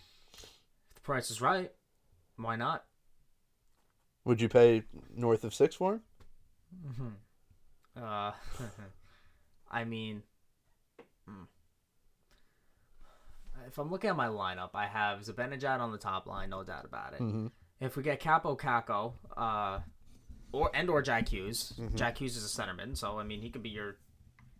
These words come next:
Speaker 1: two if the Rangers ended up with him, which I highly doubt, so I'm gonna stick with Kaapo Kakko. Uh, he's a center and or right wing. I don't know. It depends where the Rangers wanna play him. So, if he decides to play center, he could be center there.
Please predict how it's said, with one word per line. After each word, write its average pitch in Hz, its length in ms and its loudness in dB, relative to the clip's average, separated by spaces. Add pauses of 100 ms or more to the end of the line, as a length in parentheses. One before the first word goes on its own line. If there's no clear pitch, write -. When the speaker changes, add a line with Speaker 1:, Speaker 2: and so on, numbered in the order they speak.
Speaker 1:
two 123 360 -2
if - 280 -2
the 120 80 -6
Rangers 110 460 -4
ended 101 200 -8
up 98 120 -6
with 104 100 -10
him, 107 140 -8
which 110 160 -8
I 98 140 -4 (300)
highly 117 280 -2
doubt, 104 260 -2
so 117 80 -10
I'm 110 60 -10
gonna 110 140 -8
stick - 240 -10
with 113 140 -6
Kaapo 107 360 -4
Kakko. 101 440 -4 (440)
Uh, 110 120 -4
he's 160 200 -4
a 151 60 -2
center 131 400 0
and 139 160 -4
or 120 200 0
right 104 260 0
wing. 95 200 -8
I 95 80 -2
don't 101 100 -2
know. 98 80 -4
It 95 60 -10
depends 104 260 -8
where 104 100 -6
the 95 80 -4
Rangers 101 280 -4
wanna 98 140 -6
play 104 220 -6
him. 120 140 -6 (720)
So, 101 540 -4 (500)
if - 260 -12
he 113 140 -10
decides 104 340 -4
to - 60 -14
play 95 120 -8
center, 95 320 -8
he 113 60 -6
could 101 120 -10
be 95 60 -8
center 92 300 -4
there. 95 340 -4